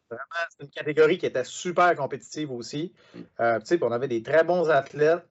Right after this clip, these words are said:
Speaker 1: Écoute, il est arrivé, tu sais, pour avoir parlé à Jordan, euh, il m'a dit qu'il était arrivé des, des petits pépins. Euh, il n'a peut-être pas eu la journée parfaite qu'il rêvait. Philippe René aussi, je, mais je pense que Phil, je ne sais pas exactement c'est quoi qu'il a raté, je me rappelle plus.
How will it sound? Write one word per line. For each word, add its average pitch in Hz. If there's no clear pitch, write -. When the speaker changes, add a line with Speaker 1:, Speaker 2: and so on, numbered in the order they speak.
Speaker 1:
Écoute, 165
il -
est 117
arrivé, 127
tu 160
sais, 170
pour 123
avoir 135
parlé 147
à 120
Jordan, 135
euh, 110
il 107
m'a 110
dit 107
qu'il 123
était 120
arrivé 123
des, 120
des 110
petits -
pépins. 143
Euh, 110
il 110
n'a 107
peut-être 127
pas 147
eu 165
la 139
journée 131
parfaite 156
qu'il 147
rêvait. 127
Philippe 160
René 147
aussi, 165
je, 143
mais 123
je -
pense 170
que 135
Phil, 180
je 127
ne 127
sais 127
pas 180
exactement 147
c'est 143
quoi 143
qu'il 139
a 117
raté, 113
je 123
me 107
rappelle 110
plus. 147